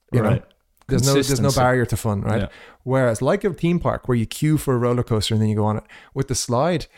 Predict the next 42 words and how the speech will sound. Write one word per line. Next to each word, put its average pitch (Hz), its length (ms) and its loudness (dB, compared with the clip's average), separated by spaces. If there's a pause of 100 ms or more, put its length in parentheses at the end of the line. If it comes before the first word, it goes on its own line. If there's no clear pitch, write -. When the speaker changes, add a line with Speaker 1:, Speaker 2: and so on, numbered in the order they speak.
(120)
Speaker 1:
the 123 80 -6
kid 147 240 -2
has 147 220 0
to, 156 120 -2
like, 123 220 -2
do 127 160 2
a 139 40 2
bit 123 140 0
of 110 80 0
work 113 260 0
to - 80 -16
get 113 220 -2
there, - 200 -10 (100)
you 110 100 -2
know? 107 180 -2 (160)
Speaker 2:
Mm. 120 360 -2
Speaker 1:
And 117 260 -2
it's - 180 -2
the 127 140 -2
work 131 640 -2 (260)
that 123 160 -4
then 123 140 -4
gets 113 200 -2
rewarded 117 680 0 (200)
with 127 200 0
a 117 80 0
very 120 200 0
quick 117 280 -4
three-second 110 560 0
slide, 120 340 0
right? 113 220 -2 (320)
But 131 120 0
it's - 120 -4
because 165 560 -2
they've 135 200 -2
put 123 140 -4
in 117 120 0
the 107 60 2
work 110 240 -2
to - 80 -4
get 120 220 -2
there 110 240 -4